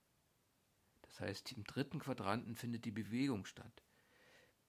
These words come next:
Beim, im vierten Quadranten, die Causa, äh, Causa Finalis, da haben wir gesagt, dass der Bedeutungsraum des Ent-, des Bewirkten, des Erwirkten,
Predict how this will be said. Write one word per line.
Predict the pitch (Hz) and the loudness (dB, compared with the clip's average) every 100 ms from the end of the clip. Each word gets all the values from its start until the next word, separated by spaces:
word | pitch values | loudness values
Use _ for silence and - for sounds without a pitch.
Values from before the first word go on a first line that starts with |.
| _ - - - | _ -20 -14 2
Beim, | 107 107 110 107 107 | 4 6 4 4 0
im | 107 101 | -2 -4
vierten | - 147 160 | 2 2 2
Quadranten, | 143 139 113 117 135 147 165 175 - _ _ - _ | -2 -2 2 2 2 0 -2 -2 -8 _ _ -20 _
die | - - - | -18 -14 -8
Causa, | - 101 110 101 101 95 - - | 0 2 2 2 2 2 -2 -4
äh, | 92 92 | -4 -4
Causa | - 107 101 92 | -2 -2 0 -2
Finalis, | 104 92 92 139 151 147 - - - - - | -2 2 4 4 2 -2 -6 -12 -14 -14 -8
da | - | 0
haben | 110 139 | 2 4
wir | 139 | 4
gesagt, | 135 117 127 127 - | 4 6 6 6 2
dass | 107 | 0
der | - 98 | 2 0
Bedeutungsraum | 104 107 120 143 151 - 117 120 120 | 0 2 2 2 0 2 6 6 6
des | 113 | 2
Ent-, | - 107 - - | 0 -4 -4 -12
des | 117 107 101 | -6 -2 -2
Bewirkten, | - 104 104 131 135 104 | -2 -2 2 2 2 -2
des | 98 | -2
Erwirkten, | - 98 110 143 - 143 | -2 -2 0 -2 -2 -6